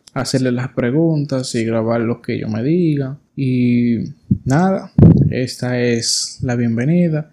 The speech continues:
Y esto es un podcast, que esto es una chelcha, yo lo voy a hacer por chelcha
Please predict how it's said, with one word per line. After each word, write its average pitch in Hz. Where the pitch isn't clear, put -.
Y 135
esto 151
es 160
un 160
podcast, 156
que 135
esto 147
es 147
una 196
chelcha, 135
yo 143
lo 147
voy 143
a -
hacer 135
por 120
chelcha 151